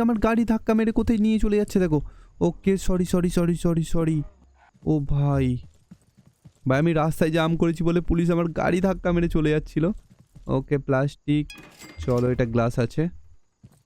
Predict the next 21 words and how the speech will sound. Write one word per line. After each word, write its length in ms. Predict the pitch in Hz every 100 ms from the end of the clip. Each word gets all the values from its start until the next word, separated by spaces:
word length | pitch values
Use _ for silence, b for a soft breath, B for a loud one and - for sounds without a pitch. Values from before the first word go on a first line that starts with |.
| _ _ -
অলরাইট 540 | 170 139 123 107 101
গ্লাস, 280 | - 110 117
আর 60 | 127
চলো 300 | - 156 165
ভাই 140 | 160
আমার 180 | 160 160
ওইটা 260 | 160 147 147
রেন্টে 460 | 127 151 156 156
লাগানো 280 | 156 147 147
যাক 180 | 160 156
ওই 100 | 131
বাড়িটা। 420 | 117 120 123 190 - - _ _ _ _ _ _ _ -
তো 80 | - -
ওকে 360 | 233 220 202 160
গাইস, 220 | 160 170
তো 100 | 156
ফর্টি 760 | - 156 165 _ 180 180 175 170 _ _ -
ওয়ান 380 | 131 147 160 151 - - - _ _ _ _ _ -
নম্বর 280 | 123 123 123
বাড়ি, 460 | 110 117 135 156 170 _ _ _ _ -
আহ, 380 | 110 113 120